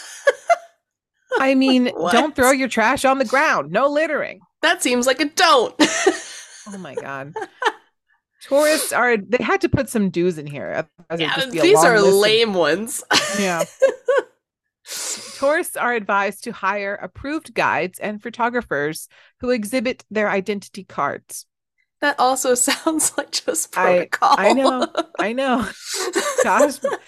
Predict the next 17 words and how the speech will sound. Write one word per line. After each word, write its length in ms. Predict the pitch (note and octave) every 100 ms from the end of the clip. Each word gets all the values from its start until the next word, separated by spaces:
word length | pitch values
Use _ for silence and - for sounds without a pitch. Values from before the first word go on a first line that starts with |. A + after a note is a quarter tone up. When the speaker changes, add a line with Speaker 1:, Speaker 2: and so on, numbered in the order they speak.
| G4 _ -
Speaker 2:
the 80 |
Taj 340 | A3 C4 C#4 C#4
Museum 440 | E4 C4+ A3+ G#3
inside 580 | - C4 C#4+ A#3+ A#3 B3
the 80 | F#3+
Taj 340 | F#3 G3 G3+
Mahal 340 | F3+ D#3+ F3+ F3
complex 640 | - F3+ E3+ - C#3+ - -
opens 400 | F#3+ F#3+ F#3 -
from 180 | E3
ten 200 | F3 A3
A 160 | G#3 G3
M 140 | F#3 F3+
to 120 | F#3
five 320 | F#3 D#3 E3
P 200 | - D3+
M. 220 | E2 D2